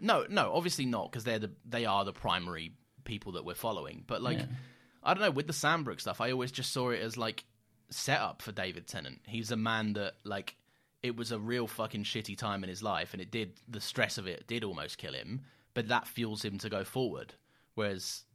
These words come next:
Speaker 1: you know, it, and it can be interesting going back now that he's got a more positive attitude. He solved the case, and he's on a, for, you know, this is simplifying it, but, like, he's on a winning streak. He's just solved a case. He feels good about it, so he goes back and reopens the other case.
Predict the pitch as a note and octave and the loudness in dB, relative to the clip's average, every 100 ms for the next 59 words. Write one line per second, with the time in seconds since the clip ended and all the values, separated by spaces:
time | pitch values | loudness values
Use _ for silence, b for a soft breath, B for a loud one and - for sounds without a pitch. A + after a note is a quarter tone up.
0 | _ A#2+ F2+ - - G2 A2 C#3 D3+ E3 | _ -4 -4 -6 -8 -6 -2 0 2 4
1 | G3+ E3 C#3 B2 B2+ B2+ A2+ G#2+ A2 G#2 | 4 4 2 0 -2 0 0 0 0 2
2 | F#2+ B2+ - - - _ _ A2 A2+ G#2 | 4 4 4 -8 -20 _ _ 0 2 2
3 | G2 G#2 - F#2+ G2+ G2+ - A2 G2+ G2+ | -2 -4 0 0 0 -2 -2 -2 -2 0
4 | G2+ - F#2 A2+ G#2 A#2 A2 G2+ G2+ G2 | 2 0 -4 -4 0 2 2 0 -2 -2
5 | F2 - F#2 G2 F#2 F2 b b b b | -2 -4 -4 -2 -2 -4 b b b b
6 | - A#2+ - A#2+ - - B2 A#2 G2+ G2+ | -10 -8 -4 -4 -4 -4 -4 -2 -2 -4
7 | F#2 F#2 D#2 C#2+ B1+ - E2+ - A#2+ A2+ | -4 -4 -2 -2 -6 -6 -6 -4 -2 0
8 | G2 F2+ F#2 E2 - - A#1 - F#2 - | 0 0 -2 -4 -6 -8 -8 -8 -6 -4
9 | G#2 - F#2 F2+ E2+ - C#2+ - - - | -4 0 0 -2 -6 -6 -6 -6 -10 -8
10 | F#2 F2 - F2 D#2+ D#2 D#2+ - F2+ F2+ | -6 -4 -6 -6 0 0 0 -4 -6 -2
11 | E2+ D#2+ F#2+ - F2+ E2+ E2+ D#2+ - E2 | -4 0 0 0 -4 -6 -4 -4 -6 -10
12 | D#2+ F2+ F#2 - - A2+ - | -6 -6 -6 -10 -10 -8 -6